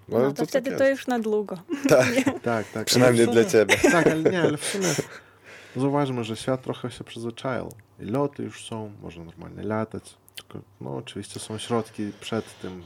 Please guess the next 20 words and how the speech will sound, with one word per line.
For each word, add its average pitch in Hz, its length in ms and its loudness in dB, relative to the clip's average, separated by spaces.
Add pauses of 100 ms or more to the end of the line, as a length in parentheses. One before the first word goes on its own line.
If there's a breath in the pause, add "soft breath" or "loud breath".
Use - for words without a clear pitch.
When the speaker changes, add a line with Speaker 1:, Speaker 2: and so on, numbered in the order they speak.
Speaker 3:
no, 104 160 -10
to - 60 -16
znaczy - 260 -10
jakieś 90 200 -10
testy - 160 -2
Speaker 2:
Środki, 131 320 4
Speaker 3:
zrobić 107 200 2
Speaker 2:
wiesz, 107 100 2
Speaker 3:
i - 40 -4
tak - 160 -6
Speaker 2:
ale 113 100 2
żeby 120 160 2
Speaker 3:
dalej. 110 100 0
Speaker 2:
to 110 100 6
wróciło 110 500 -2
do 107 100 2
tej, 107 420 0 (320)
do 87 180 -10
tej 80 220 -8 (100)
przedcovidowej 98 1040 -2